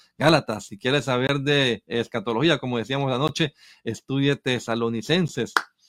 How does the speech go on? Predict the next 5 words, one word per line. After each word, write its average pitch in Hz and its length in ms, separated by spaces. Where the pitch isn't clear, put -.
Estas, 175 680
esta 160 360
carta 147 420
particularmente 123 1000
de 107 760